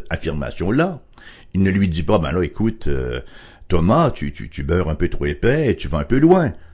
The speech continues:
Absolument pas. Thomas ne fait qu'une affirmation pleinement conforme à la réalité. Vous savez, c'est ainsi d'ailleurs que Paul commence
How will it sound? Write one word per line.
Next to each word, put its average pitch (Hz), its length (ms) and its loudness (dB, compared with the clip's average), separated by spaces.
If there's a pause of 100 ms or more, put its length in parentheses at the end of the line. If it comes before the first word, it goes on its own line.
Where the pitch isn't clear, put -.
(160)
Absolument 127 600 0
pas. 143 200 0
Thomas 127 520 4
ne 101 180 4
fait 123 240 4
qu'une 98 260 0
affirmation 113 760 2 (380)
pleinement 143 680 4 (120)
conforme 90 640 0 (220)
à 90 140 2
la 80 160 2
réalité. 65 760 -4 (500)
Vous 147 80 0
savez, 202 200 2 (320)
c'est 135 220 2
ainsi 131 320 4
d'ailleurs 147 720 0 (180)
que 90 120 2
Paul 110 500 -2 (160)
commence 92 600 0